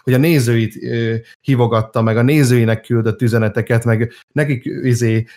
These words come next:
ö, tett mindenféle pajzán, ö, kijelentéseket, illetve hasonlókat Herbie esetében,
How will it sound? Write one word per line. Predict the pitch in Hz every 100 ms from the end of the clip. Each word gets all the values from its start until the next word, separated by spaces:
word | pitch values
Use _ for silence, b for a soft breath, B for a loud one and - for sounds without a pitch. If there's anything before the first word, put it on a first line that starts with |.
| B
ö, | 120 110 110
tett | 117 123
mindenféle | 131 127 113 - 117 107
pajzán, | - 117 110 110 110 110
ö, | 110 110 113 b
kijelentéseket, | - 131 110 107 104 107 - 120 113 113
illetve | 107 107 113
hasonlókat | 113 117 120 110 113 117 117
Herbie | 147 143 160
esetében, | 151 160 165 160 165 170